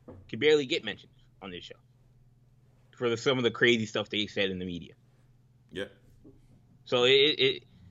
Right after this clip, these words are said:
Speaker 1: you know, that's where he says, "Look, look at my value, and you, yet you guys still freeze me out. Clearly, <laughs> you guys have an agenda."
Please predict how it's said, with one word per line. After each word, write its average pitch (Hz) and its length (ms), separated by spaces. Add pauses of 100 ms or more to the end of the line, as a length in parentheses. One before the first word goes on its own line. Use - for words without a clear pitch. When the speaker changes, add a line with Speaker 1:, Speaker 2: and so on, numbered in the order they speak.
Speaker 1:
you 110 120
know, 117 180 (460)
that's 139 220
where 160 160
he 156 140
says, 151 300
"Look, 151 260
look 160 180
at 190 80
my 160 160
value, 156 380 (220)
and 117 120
you, 147 60
yet 156 180
you 143 140
guys 139 200
still 143 220
freeze 135 240
me 120 140
out. 117 240 (240)
Clearly, 147 440
<laughs> - 40
you - 80
guys 135 220
have 143 120
an 151 80
agenda." 151 380